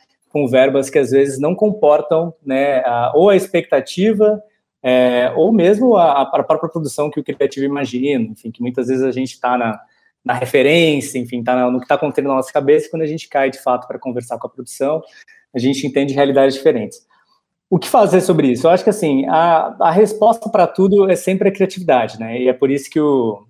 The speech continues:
que o nosso, é por isso que a nossa profissão é valorizada, né? É por isso que é, que é difícil substituir, né, o trabalho criativo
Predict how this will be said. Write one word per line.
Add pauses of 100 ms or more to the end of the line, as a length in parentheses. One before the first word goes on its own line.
(120)
que
o
nosso, (880)
é
por
isso
que
a
nossa
profissão
é
valorizada,
né?
É
por
isso
que
é,
que
é
difícil
substituir,
né,
o
trabalho
criativo